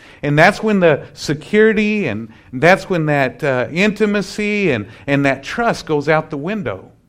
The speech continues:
And so what, what do we, what do we, what do we struggle with that throws those walls up? I'll, I'll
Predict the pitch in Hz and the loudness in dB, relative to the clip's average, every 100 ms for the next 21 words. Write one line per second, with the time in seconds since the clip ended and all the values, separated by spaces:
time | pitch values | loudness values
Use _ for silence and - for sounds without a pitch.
0 | _ _ _ _ _ _ 117 180 156 143 | _ _ _ _ _ _ -2 4 6 4
1 | 170 208 185 180 240 285 285 226 139 143 | 4 4 4 4 4 6 4 2 -2 -16
2 | 131 143 139 202 277 262 247 175 - _ | -16 -18 -4 0 2 2 2 -2 -12 _
3 | - _ _ _ _ _ _ - 208 285 | -20 _ _ _ _ _ _ -6 0 2
4 | 269 226 185 147 - - _ _ - - | 4 2 2 -4 -14 -20 _ _ -20 -20
5 | _ _ _ _ _ _ - - - 247 | _ _ _ _ _ _ -14 -10 6 8
6 | 262 262 190 143 104 - - _ _ _ | 10 8 8 4 0 -6 -20 _ _ _
7 | _ 160 156 196 214 226 196 226 165 190 | _ -4 2 6 6 6 8 6 6 2
8 | 226 254 180 131 107 127 135 143 147 147 | 4 4 2 0 0 2 2 2 0 -2
9 | - | -6